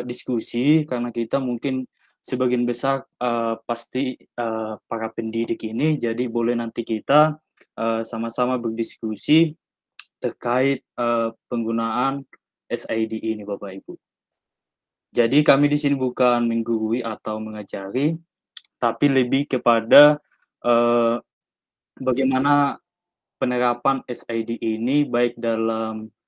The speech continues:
eh, pembelajaran ataupun dalam pelatihan. Sebelumnya yang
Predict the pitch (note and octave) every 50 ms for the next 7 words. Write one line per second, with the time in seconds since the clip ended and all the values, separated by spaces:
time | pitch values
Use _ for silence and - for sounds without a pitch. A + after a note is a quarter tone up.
0 | _ _ _ _ - A2 G#2 G#2 G2+ - - G#2+ G#2+ G#2 A2 A2 G2+ A#2+ C3+ C#3+
1 | D3 D3 C#3 B2+ A2+ A2 G#2+ - G#2+ - - A#2+ B2 A#2+ A#2 A2 A2+ G2+ G#2 G#2
2 | G2 - G#2+ G#2 G2+ G2 - G2 F#2+ - - F#2 F#2+ _ _ _ _ _ _ _
3 | _ _ _ _ _ - - - C#3 C3+ C#3+ C#3+ D3 D3 D3 D3+ D#3+ F3 F3+ F3+
4 | F3+ F3 D#3+ C#3+ C3+ C3 C3 B2+ B2+ C3 B2+ B2+ B2+ B2+